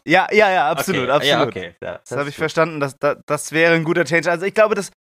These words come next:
Speaker 1: das muss man einfach mal im Game testen. Selbst wenn du es auf der Range testest, ist es nicht so klar, finde ich. Ich finde, man muss das im Gunfight testen. Es fühlte sich immer wonky an mit Reyna in der Ult. Also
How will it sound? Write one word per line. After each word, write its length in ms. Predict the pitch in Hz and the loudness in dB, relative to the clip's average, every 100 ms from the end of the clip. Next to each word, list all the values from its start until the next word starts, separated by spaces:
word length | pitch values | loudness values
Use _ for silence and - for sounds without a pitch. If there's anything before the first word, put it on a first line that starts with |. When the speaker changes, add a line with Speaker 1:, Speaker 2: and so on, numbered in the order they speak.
| _ _ - | _ _ -12
Speaker 1:
das 120 | 139 | -4
muss 180 | 175 190 | -2 0
man 140 | 196 | 0
einfach 240 | 170 170 165 | 2 2 2
mal 160 | 165 | 2
im 120 | 156 | 0
Game 280 | 139 151 165 | 0 0 0
testen. 440 | - 151 143 - 139 | -2 -4 -4 -6 0
Selbst 220 | 165 165 | 0 0
wenn 80 | 180 | -4
du 60 | |
es 80 | 165 | 0
auf 100 | 165 | 0
der 180 | 165 143 | 0 2
Range 220 | 147 170 | 0 -2
testest, 480 | - 175 170 170 151 | -4 -4 -4 -8 -10
ist 140 | 151 | -12
es 140 | 147 139 | -10 -6
nicht 200 | 160 - | -6 -6
so 140 | 156 | -10
klar, 260 | - 147 160 | 0 2 2
finde 220 | 170 156 | -4 -6
ich. 140 | 139 | -8
Ich 40 | 127 | -8
finde, 180 | 156 | -6
man 160 | 160 147 | -2 -2
muss 200 | 160 160 | -4 -6
das 140 | 156 | -8
im 140 | 139 135 | -6 0
Gunfight 520 | 135 156 - 170 165 | 0 0 0 0 2
testen. 460 | 165 160 - 175 165 - - - | -2 -4 -6 -12 -14 -20 -12 -8
Es 140 | 151 | -6
fühlte 280 | 180 214 196 | -2 -4 -4
sich 180 | 175 175 | -8 -6
immer 300 | 185 202 160 | 2 4 6
wonky 400 | 165 190 170 151 | 4 2 2 4
an 160 | 151 | 4
mit 120 | 156 131 | 2 2
Reyna 320 | 160 175 165 | 4 4 2
in 80 | 151 | 2
der 160 | 151 123 | 2 2
Ult. 320 | 151 185 190 | 4 4 4
Also 320 | 143 147 151 | 2 4 2